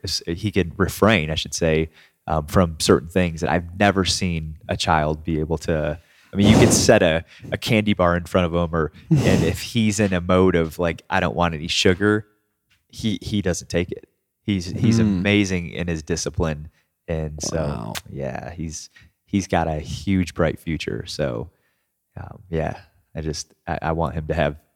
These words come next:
Speaker 1: we're teaching him to have that freedom, and I'm excited to see what, what he's gonna do, but it's about now. And I think that a lot of parents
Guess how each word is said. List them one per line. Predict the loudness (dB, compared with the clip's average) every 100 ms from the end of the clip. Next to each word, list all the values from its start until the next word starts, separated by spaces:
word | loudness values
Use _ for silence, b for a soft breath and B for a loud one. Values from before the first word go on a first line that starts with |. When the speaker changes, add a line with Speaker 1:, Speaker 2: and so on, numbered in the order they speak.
| _ -10 0
Speaker 1:
we're | 2
teaching | 4 0 -4 -8
him | -10 -8
to | -4
have | -2
that | -4 -6
freedom, | -4 -2 0 -2 -4
and | -10 -14 _ _ -8
I'm | -6
excited | -4 0 0 0
to | -6
see | -2 -2
what, | 0 0 -2 -4 _ _ _ _ 6
what | 6
he's | 6 2
gonna | 0 2
do, | 4 4
but | 4
it's | 0 2
about | 4 4 2
now. | -2 -2 -8 -12 -18 _ -2
And | 0
I | 0
think | 0
that | 0
a | 0
lot | 0
of | -2
parents | 0 -2 -2 -4